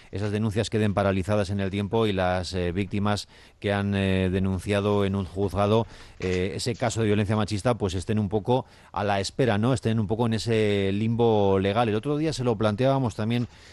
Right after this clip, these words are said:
el señor Algarresta al presidente del Superior de Justicia del País Vasco, Iñaki Subijana, que, bueno, reconocía que, eh, quizá en esos trámites burocráticos, eh,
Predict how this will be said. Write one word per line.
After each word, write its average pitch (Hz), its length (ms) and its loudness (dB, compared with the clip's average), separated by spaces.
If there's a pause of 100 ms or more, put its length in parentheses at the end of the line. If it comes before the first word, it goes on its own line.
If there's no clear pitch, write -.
(120)
el 92 120 -6
señor 117 180 0
Algarresta 113 720 2
al 95 160 0
presidente 98 400 0
del 110 100 2
Superior 90 300 0
de 87 80 0
Justicia 85 360 -4
del 80 140 -2
País 85 240 -2
Vasco, 104 260 -2
Iñaki 87 260 -4
Subijana, 95 460 -4
que, 107 140 -2
bueno, 131 160 0
reconocía 104 440 0
que, 120 200 -2 (400)
eh, 101 440 2
quizá 127 360 0
en 127 140 0
esos 120 300 -2
trámites 123 400 0
burocráticos, 113 760 0
eh, 104 280 -2